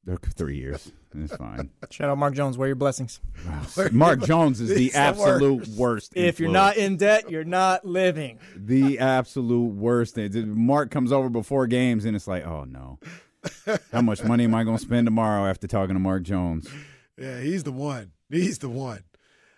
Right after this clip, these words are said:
Speaker 3: Um, I, I just wanted to give a shout out, um, to the San Francisco Giants, who really can't
Speaker 1: Oh.
Speaker 3: do much of anything right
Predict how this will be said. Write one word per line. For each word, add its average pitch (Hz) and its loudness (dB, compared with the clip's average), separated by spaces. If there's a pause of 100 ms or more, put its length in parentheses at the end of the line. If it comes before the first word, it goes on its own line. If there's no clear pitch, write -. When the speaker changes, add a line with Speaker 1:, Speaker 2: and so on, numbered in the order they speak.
(140)
Speaker 3:
Um, 151 -2 (140)
I, 196 6 (100)
I 185 2
just 185 -4
wanted 175 -6
to 151 -8
give 147 -2
a 135 -8
shout 139 -6
out, 123 -10 (460)
um, 135 -8 (400)
to 214 -16
the 214 -14
San 160 -8
Francisco 160 -8
Giants, 113 -10 (1000)
who 196 -4
really 247 4
can't 208 4
Speaker 1:
Oh. 185 6
Speaker 3:
do 427 6
much 170 0
of 143 -8
anything 160 -6
right 123 -8